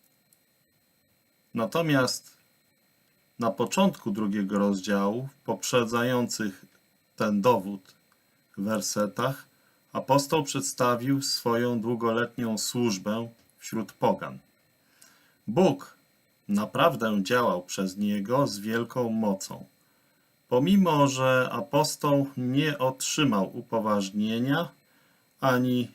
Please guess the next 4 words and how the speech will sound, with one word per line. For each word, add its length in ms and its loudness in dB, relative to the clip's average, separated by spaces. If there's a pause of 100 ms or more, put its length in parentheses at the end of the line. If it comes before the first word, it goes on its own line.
apostolstwa 1120 0
od 280 -4
innych 440 2
apostołów. 800 -4